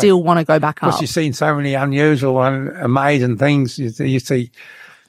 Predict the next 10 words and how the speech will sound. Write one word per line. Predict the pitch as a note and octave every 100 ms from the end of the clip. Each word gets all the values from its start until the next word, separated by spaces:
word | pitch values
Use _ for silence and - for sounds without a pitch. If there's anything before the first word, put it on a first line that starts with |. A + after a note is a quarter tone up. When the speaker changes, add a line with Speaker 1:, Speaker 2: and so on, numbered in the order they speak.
| _
Speaker 2:
your | D3 A2
gorges | C3+ C#3 C#3+ C3+ A2+
and | A2+ A2+
mountains, | C3+ C3+ C#3
caves, | A#2 C#3+ C#3 C#3 C3 A#2
and, | A#2+ A2
and | A#2 B2+ B2+
you'd | A#2
see, | G#2 C3+ B2+ A#2+ A#2+
uh, | A#2+ A#2+ A#2